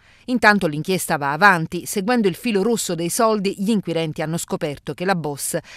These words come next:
aveva anche ottenuto un prestito di centocinquantamila euro dal clan Polverino di Marano, alleato storico dei Licciardi.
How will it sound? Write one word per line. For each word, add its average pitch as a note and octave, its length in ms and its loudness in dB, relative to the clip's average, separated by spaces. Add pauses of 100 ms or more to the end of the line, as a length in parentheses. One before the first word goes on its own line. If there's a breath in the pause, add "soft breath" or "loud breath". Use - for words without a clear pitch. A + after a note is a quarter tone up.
aveva G3+ 340 2
anche A3+ 240 2
ottenuto F3 420 -2
un E3+ 120 0
prestito F3+ 480 -2
di C#3 120 -10
centocinquantamila F#3+ 1160 -2
euro D3+ 260 -2 (240 loud breath)
dal F#3 220 0
clan G3+ 400 4
Polverino E3+ 500 0
di D#3+ 140 -2
Marano, D#3 580 -2
alleato E3 460 -2
storico F3 500 -2
dei C#3+ 180 -10
Licciardi. C#3+ 600 -10